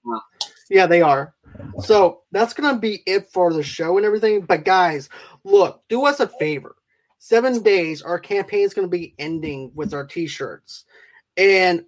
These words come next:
Speaker 2: every Monday, me and Mike Perkins do a Mafia Talk Mondays kind of theme where we review Mafia movies, we talk about The Sopranos, stuff like that.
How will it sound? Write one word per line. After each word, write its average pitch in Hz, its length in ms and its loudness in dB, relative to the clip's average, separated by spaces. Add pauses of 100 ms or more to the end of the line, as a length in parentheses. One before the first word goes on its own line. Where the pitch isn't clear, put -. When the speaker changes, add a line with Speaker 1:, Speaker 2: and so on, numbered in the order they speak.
Speaker 2:
every 220 220 0
Monday, 165 640 0
me 175 220 0
and 190 100 2
Mike 175 200 0
Perkins 165 580 -6 (540)
do 165 200 0
a 151 320 -2
Mafia 165 440 -4
Talk 160 320 -4
Mondays 151 440 -6
kind 147 180 -6
of 131 140 -8
theme 131 320 -10
where 139 100 -8
we 143 120 -8
review 147 520 -6 (300)
Mafia 185 440 4
movies, 180 600 4
we 156 100 -2
talk 156 280 0
about 160 160 -2
The 147 100 -6
Sopranos, 165 840 0
stuff 165 200 -2
like 165 240 -2
that. 160 300 0